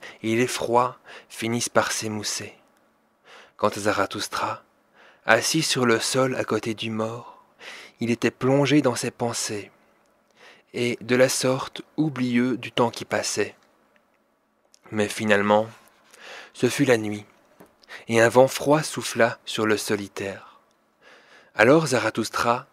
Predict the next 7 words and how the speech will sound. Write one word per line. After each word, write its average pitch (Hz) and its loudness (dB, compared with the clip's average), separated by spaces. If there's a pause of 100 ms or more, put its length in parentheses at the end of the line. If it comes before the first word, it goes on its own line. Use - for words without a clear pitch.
(120)
se - -4
leva 110 2 (320)
et 117 -2
dit 135 -10
à 127 -2
son 113 -6
cœur, 107 -6